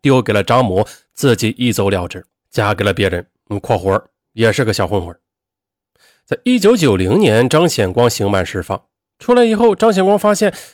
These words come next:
哎呀，前女友丢下儿子自己嫁人了哈，极为的恼怒。四月二十七日，喝了不少酒的张显光去找鸡西市橙子河区的前女友算账了。可是啊，双方见面刚谈了没几句，就开始争吵起来。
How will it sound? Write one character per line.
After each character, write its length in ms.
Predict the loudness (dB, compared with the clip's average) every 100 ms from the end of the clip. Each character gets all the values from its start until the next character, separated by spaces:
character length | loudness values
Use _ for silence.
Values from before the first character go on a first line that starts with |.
| -6
哎 80 | -2
呀， 100 | -2
前 360 | -4 -4 0
女 120 | 0
友 160 | 0 0
丢 200 | 0 0
下 160 | -2 -2
儿 220 | 0 0
子 120 | 0
自 220 | -2 -2
己 140 | -2 -4
嫁 220 | -4 -4
人 260 | -4 -2 0
了 80 |
哈， 180 | 0 -2 -4 _ _
极 280 | -10 -4 0
为 140 | 2
的 100 | 2
恼 220 | 2 2
怒。 200 | 0 -2 _ _ _ _ _ _
四 240 | -10 -2 -2
月 80 | 0
二 200 | -2 -2
十 120 | -4
七 140 | -4
日， 160 | -6 -8 _
喝 160 | _ -2
了 80 | 0
不 160 | 0
少 260 | 0 2 2
酒 180 | 2 0
的 80 |
张 200 | 2 0
显 240 | 2 0 0
光 280 | 2 2 2
去 160 | -2
找 180 | 0 0
鸡 200 | -2 -4
西 180 | -4 -4
市 260 | 0 -2 -2
橙 360 | -8 -2 -2
子 140 | 0 -2
河 300 | -4 -2 -2
区 240 | -2 -4
的 100 | -2
前 420 | -2 -6 -4 -2 0
女 60 |
友 140 | 0 0
算 220 | 0 0
账 160 | 0
了。 100 | -2 -8 _ _ _ _ _ _ _
可 140 | -2 0
是 120 | 0
啊， 80 | -4 -10
双 320 | -2 0 2
方 180 | 2 2
见 160 | 2
面 260 | 2 2 -2 0
刚 240 | 2 2
谈 160 | 0 0
了 60 |
没 180 | 2 2
几 160 | 0 0
句， 280 | -2 -4 -2
就 160 | -2
开 140 | 0 -2
始 80 |
争 160 | 0 0
吵 180 | 0 -4
起 80 | -6
来。 140 | -14